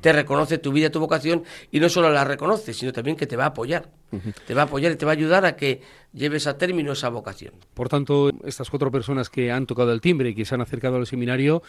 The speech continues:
Speaker 1: Sí, bueno,
Speaker 2: Eh,
Speaker 1: están en el
Speaker 2: seminario.
Speaker 1: seminario.
Speaker 2: Eh,
Speaker 1: Están en el seminario, pues esto es como, así, para entendernos, como un noviazgo. Es decir,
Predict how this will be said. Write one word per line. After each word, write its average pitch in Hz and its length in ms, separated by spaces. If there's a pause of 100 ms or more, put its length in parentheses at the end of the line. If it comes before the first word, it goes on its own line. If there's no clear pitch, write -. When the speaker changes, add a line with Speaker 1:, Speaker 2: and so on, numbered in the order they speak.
(220)
Speaker 1:
Sí, 202 240
bueno, 170 240
Speaker 2:
Eh, 165 140
Speaker 1:
están 220 260
en 185 100
el 147 60
Speaker 2:
seminario. - 0
Speaker 1:
seminario. 139 320
Speaker 2:
Eh, - 20
Speaker 1:
Están 113 160
en - 40
el 131 60
seminario, 151 540
pues 131 160
esto 127 220
es 147 80
como, 123 580
así, 143 140
para 131 160
entendernos, 143 420
como 151 180
un 156 80
noviazgo. 135 520
Es 104 60
decir, 123 180